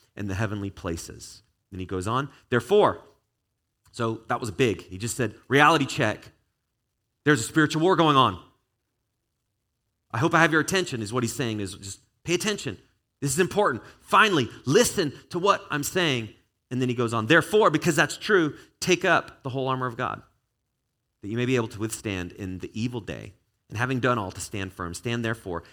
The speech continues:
having fastened on the belt of truth, and having put on the breastplate of righteousness, and as shoes for your feet, having put on the readiness given by the gospel of peace.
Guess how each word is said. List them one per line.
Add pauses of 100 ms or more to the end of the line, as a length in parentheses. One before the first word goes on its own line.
(120)
having
fastened (180)
on
the
belt
of
truth, (240)
and
having
put
on
the
breastplate
of
righteousness, (260)
and
as
shoes
for
your
feet,
having
put
on
the
readiness
given (300)
by
the
gospel
of
peace.